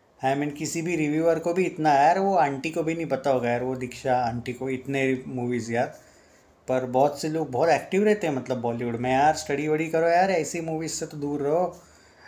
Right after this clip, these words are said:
मूवीज़ से दूर रहो भी नहीं बोल सकता हूँ मैं, शायद स्टोरी अच्छी भी हो सकती है, पर जिस तरीके से रोस्ट किया गया है इस मूवी के स्टोरी को भी, इनफैक्ट, तो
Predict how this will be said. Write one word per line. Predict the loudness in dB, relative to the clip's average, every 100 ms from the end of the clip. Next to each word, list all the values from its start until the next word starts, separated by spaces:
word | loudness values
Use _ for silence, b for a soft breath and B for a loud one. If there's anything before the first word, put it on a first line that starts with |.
| B 0
मूवीज़ | 4 4 4
से | 2
दूर | 2 4 6
रहो | 6 6
भी | 4
नहीं | 2
बोल | 2 0
सकता | 0 -2 0
हूँ | 0
मैं, | 0 0
शायद | 4 4
स्टोरी | 4 0 0 2
अच्छी | 2 2 0
भी | 2
हो | 2
सकती | 0 -4 -6
है, | -6 -8 b b b b 2
पर | 4 4 2 -4
जिस | -4 -2
तरीके | -2 -2 -2
से | 0 0
रोस्ट | 2 0 0
किया | -2 0 2
गया | 2
है | 2
इस | 0 -4
मूवी | -6 -6
के | -4 -4
स्टोरी | -6 -4 -2 -2
को | -2 0 2
भी, | 2 2
इनफैक्ट, | 2 2 2 0 -16 b b b b b b _ _ _
तो | _